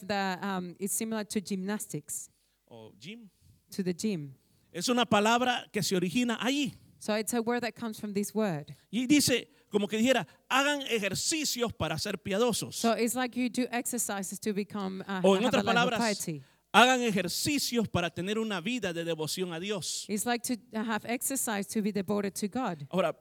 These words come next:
Speaker 2: pero ¿cuáles son esos ejercicios que yo tengo que hacer?
Speaker 1: And what is this exercise that I have to do?
Speaker 2: Bueno, pensemos en nuestro texto básico.
Speaker 1: So if we think about our first, uh, verse,
Speaker 2: Cuando yo pienso
Speaker 1: when I think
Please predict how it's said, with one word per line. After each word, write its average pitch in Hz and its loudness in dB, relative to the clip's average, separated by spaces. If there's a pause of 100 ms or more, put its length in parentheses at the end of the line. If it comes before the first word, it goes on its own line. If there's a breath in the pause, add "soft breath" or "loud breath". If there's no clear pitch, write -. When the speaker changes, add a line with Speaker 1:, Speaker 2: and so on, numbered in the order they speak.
Speaker 2:
pero 160 2
¿cuáles 165 2
son 170 0
esos 170 -2
ejercicios 170 -4
que 147 -4
yo 147 0
tengo 151 -4
que 123 -8
hacer? 220 -8
Speaker 1:
And 214 -4
what 220 4
is 226 0
this 202 -2
exercise 233 -4
that 233 -4
I 196 -6
have 190 -8
to 175 -10
do? 151 -4 (300)
Speaker 2:
Bueno, 147 -2
pensemos 143 0
en 160 0
nuestro 139 -4
texto 175 -8
básico. 208 -10
Speaker 1:
So 214 -2
if 208 -2
we 202 2
think 233 -6
about 214 -4
our 196 0
first, - -4
uh, 180 -6
verse, 240 -4 (720)
Speaker 2:
Cuando 110 -4
yo 127 -2
pienso 156 -6 (240)
Speaker 1:
when 208 -4
I 190 -4
think 175 -6